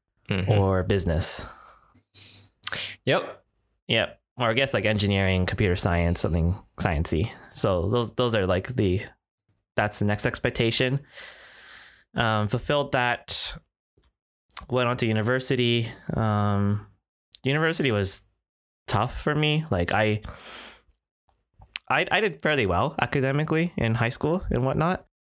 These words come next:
Speaker 2: Um, but when you,
Speaker 1: Mm-hmm.
Speaker 2: what you realize instantly is when you're put against these other kids that, uh, went to, like, better high schools or A P advanced placement programs or the I B programs,
Speaker 1: Hmm.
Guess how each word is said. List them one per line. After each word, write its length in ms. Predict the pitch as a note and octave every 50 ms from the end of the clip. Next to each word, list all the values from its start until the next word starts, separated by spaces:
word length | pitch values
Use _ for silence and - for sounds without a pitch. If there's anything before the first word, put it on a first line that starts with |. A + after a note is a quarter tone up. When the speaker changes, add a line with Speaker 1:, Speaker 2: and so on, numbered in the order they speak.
| _ _ _ _ _ _ _ _ _ -
Speaker 2:
Um, 380 | A2+ G#2+ G2+ F#2+ F#2 F2+ F#2
but 120 | G2+ A2+ A2+
when 180 | A#2 A#2+ A#2+
you, 180 | A#2+ A#2+ A2+ A2
Speaker 1:
Mm-hmm. 120 | G2 E2+ A2
Speaker 2:
what 80 | B2
you 120 | A#2 A#2 G#2+
realize 440 | A#2 C3+ C#3+ C3+ A2+ G2+ G2+ F#2+
instantly 500 | G#2 G2+ A2 - - G#2+ - F#2+ F2+ F2
is 520 | F2 F2 F2 F2+ F#2+ - - - - - - - _ _ _ _ _ _ - -
when 140 | - G#2 G2
you're 100 | G2+ G2
put 200 | F#2+ - - G#2
against 280 | G#2 - G2+ G2 F#2+ -
these 140 | G2+ F2 G2
other 180 | F#2+ G2+ F#2
kids 400 | F#2 - G2+ F2+ F2 E2+ - - -
that, 600 | - E2+ E2 E2+ E2+ - - - - - - - - _ _ _ _ _ _ _ _ - -
uh, 180 | - - - - G4+ - -
went 240 | G#2 G2 F#2+ F#2+ -
to, 260 | - G2 F2 E2 E2+ - - - -
like, 140 | D#3 - - _ -
better 240 | G2+ G2+ G#2 F#2 F2+
high 180 | - G2 F2+
schools 480 | - - - - F2+ D#2 E2 F2+ G2 -
or 240 | - - - - - - - - _ _ - _ _ _ -
A 120 | G#2+ G2 G2
P 440 | G2 - - G2+ F#2+ F2+ F2 F#2 - -
advanced 420 | F2+ F2+ F2 G2+ G2 F#2+ G2+ -
placement 400 | - A2 F#2+ F#2 - - D#2+ -
programs 540 | - - F2+ E2 E2+ D#2+ C#2 D#2+ E2+ - -
or 120 | - F2+
the 280 | E2 D#2+ C2+ C2 - -
I 160 | - F#2+ G#2 G2+
B 280 | E2+ G2 F#2+ F2 F#2 F2+ - -
programs, 640 | - E2 E2+ F2 F2 E2+ D#2+ C#2+ G#2 A#2 - - - - - -
Speaker 1:
Hmm. 40 | -